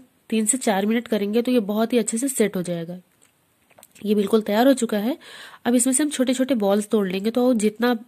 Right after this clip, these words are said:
बड़ा छोटा आपको बनाना हो उस तरीके से आप तोड़ सकते हैं। यहाँ पर हाफ लीटर दूध से फ़ाइव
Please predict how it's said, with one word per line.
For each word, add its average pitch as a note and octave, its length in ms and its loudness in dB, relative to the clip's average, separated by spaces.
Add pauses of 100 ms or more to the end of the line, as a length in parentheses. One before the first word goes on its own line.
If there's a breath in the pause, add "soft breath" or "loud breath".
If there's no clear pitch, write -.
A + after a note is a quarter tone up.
(220)
बड़ा G3 240 2
छोटा A3 260 -2
आपको G#3 180 -4
बनाना G3 320 -2
हो C4 100 -2
उस B3+ 100 -6
तरीके G3 280 -4
से A#3+ 100 -4
आप B3+ 140 -6
तोड़ F3+ 140 -2
सकते - 340 -12
हैं। F3+ 60 -6
यहाँ G3+ 240 0
पर B3+ 240 0 (680 loud breath)
हाफ B3+ 260 2
लीटर C4 180 0
दूध A#3 200 2
से C#4+ 180 2
फ़ाइव B3 420 2